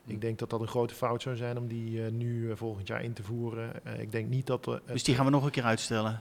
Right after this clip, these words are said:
Speaker 2: Ik, ik hoop dat die gewoon van tafel gaat. Ik
Speaker 1: Helemaal
Speaker 2: denk
Speaker 1: van tafel?
Speaker 2: Ja, want ik denk dat het helemaal niet verstandig is om, eh, eh,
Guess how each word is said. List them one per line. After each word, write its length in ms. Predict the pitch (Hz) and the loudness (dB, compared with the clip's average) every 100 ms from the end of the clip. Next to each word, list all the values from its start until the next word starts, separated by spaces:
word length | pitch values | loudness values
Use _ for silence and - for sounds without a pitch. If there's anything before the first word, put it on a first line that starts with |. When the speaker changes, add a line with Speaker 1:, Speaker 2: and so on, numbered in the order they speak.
| - | -2
Speaker 2:
Ik, 220 | 139 - | -4 -2
ik 140 | 147 131 | -4 2
hoop 200 | 131 127 | 2 2
dat 100 | 117 | -2
die 80 | |
gewoon 180 | 110 110 | -2 -2
van 100 | 107 | -2
tafel 340 | 110 120 - 110 | -2 -2 -4 -8
gaat. 260 | 95 90 | -8 -4
Ik 80 | - | 6
Speaker 1:
Helemaal 200 | 147 160 | 10 12
Speaker 2:
denk 100 | 180 | 10
Speaker 1:
van 100 | 139 135 | 8 6
tafel? 200 | 113 175 | 6 6
Speaker 2:
Ja, 240 | 180 165 127 | 8 8 8
want 120 | 127 | 2
ik 140 | 123 | 0
denk 180 | 135 131 | 0 0
dat 100 | 127 | 0
het 100 | 117 | 0
helemaal 260 | 117 131 123 | 2 2 2
niet 140 | 117 | -2
verstandig 460 | - - 139 131 110 | -4 0 2 2 -2
is 180 | 117 113 | -2 -2
om, 280 | 113 113 | -2 0
eh, 500 | 113 110 107 107 | 0 0 0 2
eh, 60 | 107 | 2